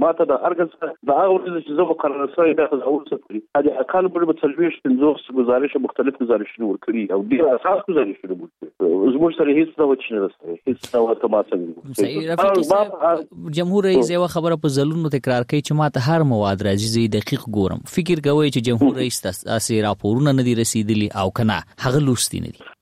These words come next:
Speaker 1: زه فکر کوم چې د پارک په شاوخوا یو کړۍ جوړ دی چې هغه ګزارش ګوري او ګزارشونه د خپل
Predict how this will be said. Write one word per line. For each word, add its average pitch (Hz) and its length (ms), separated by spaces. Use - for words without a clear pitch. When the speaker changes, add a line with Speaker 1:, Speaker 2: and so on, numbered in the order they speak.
Speaker 1:
زه 226 180
فکر 349 320
کوم 302 180
چې 196 260
د 175 100
پارک 220 240
په 214 140
شاوخوا 175 400
یو 180 120
کړۍ 170 180
جوړ 175 140
دی 185 160
چې - 60
هغه 156 200
ګزارش 117 360
ګوري 175 320
او 135 60
ګزارشونه 117 560
د 123 140
خپل 170 200